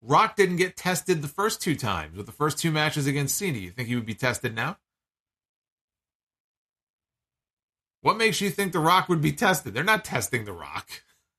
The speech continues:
<laughs> They're not testing Logan Paul or fucking Bad Bunny when he comes in for, for anything, any kind of performance-enhancing stuff. Undertaker, when he would come in for his one match a year at WrestleMania, you think he was being tested? Give me a break.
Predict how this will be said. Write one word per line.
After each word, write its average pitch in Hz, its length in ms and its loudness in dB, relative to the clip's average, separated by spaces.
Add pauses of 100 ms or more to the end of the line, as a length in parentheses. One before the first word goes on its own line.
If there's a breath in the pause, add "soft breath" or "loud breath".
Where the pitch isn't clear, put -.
<laughs> 151 520 -10
They're 143 120 4
not 175 240 2
testing 147 540 0 (480)
Logan 135 480 2
Paul 127 560 2
or 113 220 -2
fucking 123 400 -2
Bad 123 360 2
Bunny 131 300 2
when 127 160 -2
he 127 100 -2
comes 127 380 -2
in 123 520 0
for, 110 360 -4
for 107 380 -2 (440)
anything, 160 460 0 (180)
any 196 140 0
kind 127 240 2
of 98 40 -10
performance-enhancing 101 920 -4
stuff. 73 260 -16 (800)
Undertaker, 139 680 4
when 127 160 -2
he 135 80 6
would 139 180 2
come 143 200 2
in 139 100 2
for 135 160 0
his 123 120 0
one 135 280 0
match 135 260 0
a 139 60 0
year 131 240 2
at 120 80 -4
WrestleMania, 127 580 0
you 123 140 -2
think 139 200 -6
he 151 80 0
was 143 140 2
being 147 280 -2
tested? 147 420 -2
Give 135 100 -10
me 104 80 -12
a 92 60 -14
break. - 180 -20